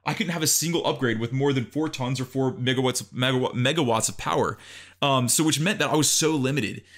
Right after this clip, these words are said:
that it was very hard to upgrade my ship. That was something I did notice.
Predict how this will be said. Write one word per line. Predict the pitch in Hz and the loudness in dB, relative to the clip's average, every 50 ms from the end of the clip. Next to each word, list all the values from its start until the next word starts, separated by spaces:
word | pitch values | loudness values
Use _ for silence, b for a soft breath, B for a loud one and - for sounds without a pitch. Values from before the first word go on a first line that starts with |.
| B B B B | B B B B
that | 135 135 135 | -2 0 2
it | 147 | 2
was | 143 120 104 | 2 2 2
very | 110 120 147 160 175 165 | 0 0 2 2 2 2
hard | 135 - 147 143 139 127 | 0 0 0 0 0 0
to | - 131 - - | -2 -6 -4 -2
upgrade | 123 117 - 127 123 113 | -4 -2 0 0 0 2
my | 107 107 101 | 2 0 0
ship. | - - - - - - - - b b b b b | 0 0 -2 -2 -4 -8 -12 -14 b b b b b
That | 127 135 131 | -2 0 2
was | 156 156 - | 2 2 2
something | - 180 160 139 160 135 | 2 0 0 0 0 0
I | 120 | 0
did | 123 - 143 143 139 | 2 2 2 2 2
notice. | 135 127 117 107 113 123 - - - - - | 2 2 2 2 2 2 2 0 -2 -4 -10